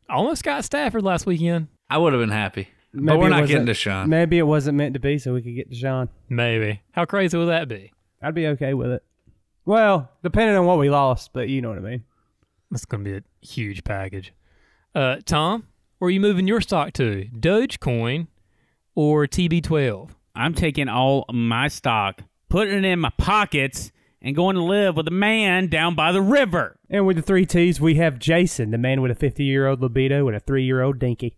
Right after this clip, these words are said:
Speaker 1: That's pretty funny. This movie's rated P G. It's worse than Beetlejuice, and there's a fucking Beetlejuice.
Speaker 3: I mean, nice fucking model.
Speaker 1: <laughs>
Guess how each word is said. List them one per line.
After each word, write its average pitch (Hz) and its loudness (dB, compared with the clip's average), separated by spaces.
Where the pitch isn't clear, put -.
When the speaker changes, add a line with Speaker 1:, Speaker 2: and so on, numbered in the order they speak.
Speaker 1:
That's 127 -6
pretty 131 -4
funny. 98 -10
This - -2
movie's 233 -2
rated 151 -2
P 143 -2
G. 113 -4
It's - -6
worse 175 -2
than 123 -6
Beetlejuice, 98 -6
and 131 -4
there's 120 -2
a 110 -6
fucking 110 -4
Beetlejuice. 92 -12
Speaker 3:
I 139 -6
mean, 123 -4
nice 123 -4
fucking 131 -4
model. 131 -2
Speaker 1:
<laughs> - -